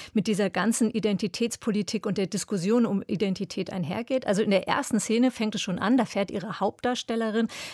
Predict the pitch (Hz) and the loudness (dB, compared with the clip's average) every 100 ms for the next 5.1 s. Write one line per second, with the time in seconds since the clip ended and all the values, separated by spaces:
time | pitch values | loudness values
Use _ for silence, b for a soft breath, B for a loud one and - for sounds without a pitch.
0 | B - 214 - - - 214 - 208 208 | B -2 -2 -4 -4 0 2 2 2 0
1 | - 180 185 208 277 180 170 175 180 185 | -2 0 2 4 4 2 0 -2 -2 -2
2 | 180 175 - - 185 185 190 170 - 185 | -2 -2 -4 -2 -2 -2 -2 -2 0 0
3 | 175 180 - 175 180 175 185 240 - 202 | 0 -2 0 0 0 2 2 2 0 0
4 | 240 262 247 - 202 - 262 330 247 214 | 4 4 4 2 2 4 4 6 4 4
5 | 247 | 2